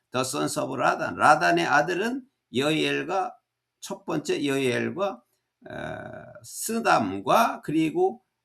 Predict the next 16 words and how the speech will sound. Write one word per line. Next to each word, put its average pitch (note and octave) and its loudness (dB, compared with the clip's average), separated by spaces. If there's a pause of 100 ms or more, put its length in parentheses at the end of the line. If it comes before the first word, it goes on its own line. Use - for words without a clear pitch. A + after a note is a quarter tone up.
(140)
어, - -16 (280)
요엘이 C3 0
있었고 B2+ -6
모두 C#3+ 0
세 F#3+ -2
명이었다. F3+ 0 (2250)
The F#3 2
sons B3+ 2
of D#3 4
시므이, C#3+ -2
시-, G3+ -4
시므이의, G3+ 4
에, A2 -4
아들들은, A#2 -2
자손들은 A2+ -4 (380)
셀로모, G3 2